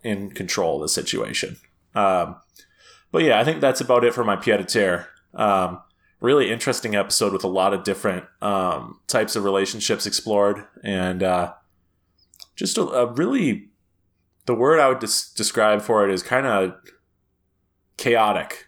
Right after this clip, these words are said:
It feels chaotic in terms of the relationship aspects of the show,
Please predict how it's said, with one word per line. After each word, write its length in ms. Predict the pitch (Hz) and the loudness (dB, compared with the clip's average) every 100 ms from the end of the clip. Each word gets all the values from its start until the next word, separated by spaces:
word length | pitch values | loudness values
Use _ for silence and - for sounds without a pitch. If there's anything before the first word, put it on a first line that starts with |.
| - | -18
It 80 | - | -4
feels 220 | 135 123 | 0 0
chaotic 480 | - 107 104 95 90 | 0 2 4 2 -2
in 80 | 101 | -6
terms 240 | 101 90 | -6 -4
of 40 | 101 | -2
the 60 | |
relationship 640 | 92 87 92 - 95 98 85 | -2 0 -2 -4 -4 -4 -2
aspects 420 | 85 - 80 - | -4 -2 -4 -4
of 60 | |
the 80 | 90 | -4
show, 320 | 80 92 82 | -2 -2 -4